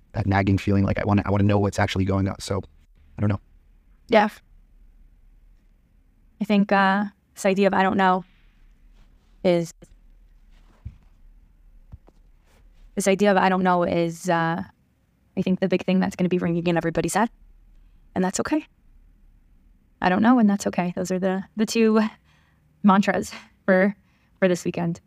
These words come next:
Speaker 2: Um, but yeah, anything else you wanna add? I wanna close 'cause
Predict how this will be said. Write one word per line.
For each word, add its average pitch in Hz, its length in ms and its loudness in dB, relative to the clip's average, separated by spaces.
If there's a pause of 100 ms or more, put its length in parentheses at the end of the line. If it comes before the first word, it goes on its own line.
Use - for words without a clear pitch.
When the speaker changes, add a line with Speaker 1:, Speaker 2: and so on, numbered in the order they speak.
(340)
Speaker 2:
Um, 175 400 -2 (440)
but 170 300 2 (800)
yeah, 180 180 2
anything 180 240 0
else 170 200 -4
you 170 60 -2
wanna 160 120 -2
add? 165 200 -2
I 170 80 -4
wanna 185 180 0
close 170 380 -4
'cause - 260 -12